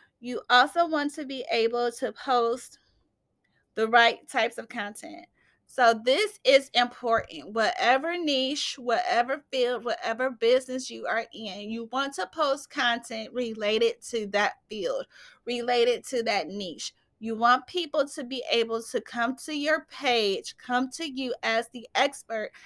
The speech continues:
and as they are seeing these things being posted, they're able to determine and, and identify you as the expert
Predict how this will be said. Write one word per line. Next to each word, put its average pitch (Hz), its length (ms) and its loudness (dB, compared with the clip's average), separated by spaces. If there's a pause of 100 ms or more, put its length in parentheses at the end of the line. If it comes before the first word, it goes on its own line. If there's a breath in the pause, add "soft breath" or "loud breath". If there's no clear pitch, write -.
(260 loud breath)
and 226 160 0
as 240 260 4
they - 240 2
are 220 140 2
seeing 220 440 -6
these 269 260 -8
things 269 300 -6
being 226 240 -12
posted, 240 560 -2
they're 220 240 -2
able 220 260 0
to 226 140 -10
determine 226 640 -2
and, 208 300 0
and 214 260 -2
identify 214 600 0
you 202 320 -4
as 262 300 6
the 285 200 -6
expert 233 540 4